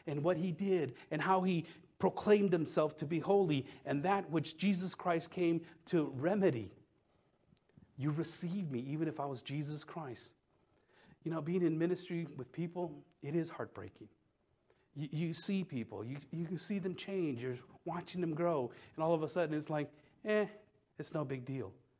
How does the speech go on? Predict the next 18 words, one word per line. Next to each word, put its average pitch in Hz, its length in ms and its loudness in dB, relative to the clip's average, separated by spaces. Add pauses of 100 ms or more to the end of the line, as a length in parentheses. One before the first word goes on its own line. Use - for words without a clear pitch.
(400)
Something 185 500 -6
happens. 156 800 -10 (1200)
And 123 80 -8
like 120 160 -6
Jesus 135 360 -6
says, 117 240 -8
you 127 60 -6
know, 131 260 -2 (280)
if 127 200 -8
they 123 100 0
depart 156 380 0
from 175 180 0
us, 175 140 -4
maybe 143 200 -2
they 160 140 -2
weren't 170 220 -2 (120)
of 175 160 -2
us. - 300 -14